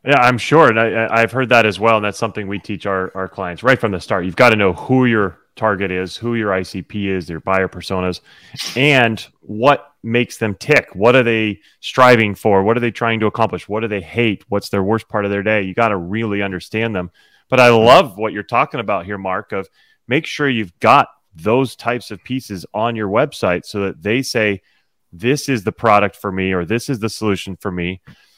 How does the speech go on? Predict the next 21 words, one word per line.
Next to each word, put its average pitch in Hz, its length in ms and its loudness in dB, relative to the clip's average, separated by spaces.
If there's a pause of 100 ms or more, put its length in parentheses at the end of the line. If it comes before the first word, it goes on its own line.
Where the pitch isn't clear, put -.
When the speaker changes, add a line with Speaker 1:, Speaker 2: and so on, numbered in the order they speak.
(260)
Speaker 1:
and 117 260 2
they 117 140 6
convert. 117 540 0
Are 120 100 4
there 147 180 6
other 147 240 6
things 156 300 -4
people 143 300 -2
are 131 80 2
doing 127 320 0
that's - 160 -6
messing 113 400 -2
up 117 200 0 (420)
conversions 113 640 -4
and 98 140 -6
making 107 300 -4
it 104 100 -8
so 98 120 -4
people 104 540 -8
don't 110 440 0
convert 101 580 -2